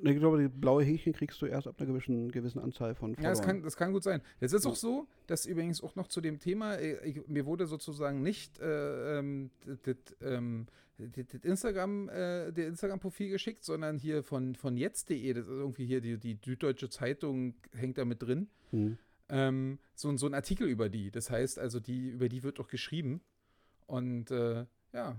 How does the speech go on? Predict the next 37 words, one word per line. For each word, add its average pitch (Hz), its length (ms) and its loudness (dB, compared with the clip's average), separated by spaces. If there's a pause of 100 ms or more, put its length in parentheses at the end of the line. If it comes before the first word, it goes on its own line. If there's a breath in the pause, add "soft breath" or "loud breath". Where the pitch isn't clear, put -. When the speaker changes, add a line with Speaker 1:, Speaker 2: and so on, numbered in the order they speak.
Speaker 2:
und 113 200 -6 (140)
deswegen 160 340 -2
ist - 220 -6
die 190 80 -8
auch - 100 -8
schon, 175 460 -6 (960)
auch 175 60 -10
schon 170 320 -4
bekannt. 165 480 -8 (260 soft breath)
Aber 123 100 0
mich 147 120 4
hat 170 100 6
wirklich 208 200 2
auch 190 80 -2
begeistert, 202 580 2
wenn 196 80 0
man, 175 180 -2
wenn 165 100 -2
man 156 120 -2
dann 147 160 -2
weiter 156 460 0
runtergescrollt 143 800 0
hat, - 180 -6
ne, 131 100 2
dann 147 120 -2
kamen 143 240 0
ja 143 120 2
auch 131 140 -4
noch, 139 260 -2
äh, 120 440 -6
Leute, 156 320 4
die 151 100 0
das 175 220 0
la-, 131 260 2
lesen, 175 480 4
interessiert 156 500 -4
auch. 151 360 0